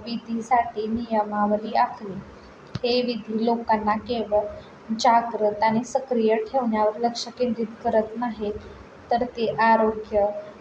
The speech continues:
आणि आध्यात्मिक कल्याणाला देखील प्राधान्य देतात. भारतामधील लोकांचा असा विश्वास आहे की तीव्र जागरूकता आणि योग्य प्रकारच्या आध्यात्मिक साधनाने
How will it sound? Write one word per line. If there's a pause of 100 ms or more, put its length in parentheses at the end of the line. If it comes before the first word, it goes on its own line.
(100)
आणि
आध्यात्मिक
कल्याणाला
देखील
प्राधान्य
देतात. (560)
भारतामधील
लोकांचा (100)
असा
विश्वास
आहे (500)
की (140)
तीव्र
जागरूकता (420)
आणि
योग्य
प्रकारच्या
आध्यात्मिक
साधनाने